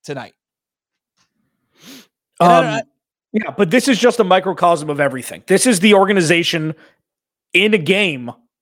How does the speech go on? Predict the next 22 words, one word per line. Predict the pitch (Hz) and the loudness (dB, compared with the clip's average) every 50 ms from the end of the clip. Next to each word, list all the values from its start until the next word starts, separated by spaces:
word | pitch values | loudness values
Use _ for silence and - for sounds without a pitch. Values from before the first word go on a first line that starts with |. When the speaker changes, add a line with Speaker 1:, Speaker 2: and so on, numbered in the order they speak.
| _ _ _ _ _ _ _ _ _ _ - - | _ _ _ _ _ _ _ _ _ _ -14 -12
Speaker 2:
pretty | - - 277 294 285 277 | -2 -2 0 0 0 0
much | 247 220 214 - | 0 0 0 0
in | - - 202 214 214 208 | -4 0 0 0 2 2
the | 208 208 196 | 0 0 0
entirety | 190 175 - - - 190 208 226 233 220 233 - | -2 -2 -2 -2 0 0 0 0 0 0 0 0
of | 165 170 160 | 0 2 0
its | 185 160 147 165 | 0 0 0 -4
existence. | 156 147 143 127 147 143 - - - - - - - - - - _ _ _ _ _ _ _ _ _ _ _ _ _ _ _ _ _ _ _ _ _ _ _ _ _ _ _ _ _ _ _ _ _ - | -4 -2 -4 -2 -2 -2 -2 -4 -4 -8 -4 -4 -4 -4 -6 -8 _ _ _ _ _ _ _ _ _ _ _ _ _ _ _ _ _ _ _ _ _ _ _ _ _ _ _ _ _ _ _ _ _ -2
A | 170 | 0
Sabas | - - 208 220 240 269 - - | 2 2 2 2 0 0 -2 -2
Antonio | 214 208 - 190 208 214 214 202 190 185 | -2 -2 -2 -2 0 0 2 2 2 4
Holmes | 180 185 185 185 180 175 - - - - _ _ | 4 4 4 4 2 -2 -4 -6 -10 -20 _ _
catch | - 202 190 - 185 | -2 -2 -2 -2 -2
or | 175 | 0
no | 175 180 196 | 2 2 0
catch | 185 - 143 127 123 - - - - _ _ _ _ _ _ _ _ | 0 -4 -8 -8 -8 -10 -12 -16 -16 _ _ _ _ _ _ _ _
that | 160 175 - | 0 2 4
people | - 214 190 185 | 4 4 4 4
are | 185 185 | 4 4
Uncle | 156 165 185 165 185 170 151 | 2 2 2 4 2 2 4
Ricoing | 156 196 202 - 165 151 143 139 139 | 2 0 2 2 2 2 2 0 0
about. | 127 139 135 127 120 - _ | 0 0 0 0 -2 -4 _